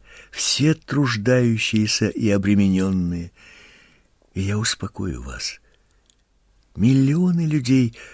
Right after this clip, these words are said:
слышали это приглашение, принимали его, получали мир и радость,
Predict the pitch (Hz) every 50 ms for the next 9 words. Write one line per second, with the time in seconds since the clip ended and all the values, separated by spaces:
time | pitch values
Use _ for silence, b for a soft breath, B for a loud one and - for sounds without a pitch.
0 | B B B B B - - - - 117 143 156 147 - - 143 135 131 113 _
1 | - 131 127 - 117 113 - 98 101 101 117 113 110 - - - 123 123 123 120
2 | 113 110 104 B B B B B B B B - 107 120 123 120 117 110 104 113
3 | 113 104 95 92 92 92 87 82 82 80 B B B B B B B B _ -
4 | 139 156 165 160 160 - - - - 123 143 165 165 156 156 156 147 139 135 135
5 | 123 127 139 135 127 - - - 123 123 113 101 110 113 110 95 101 95 - -
6 | - - -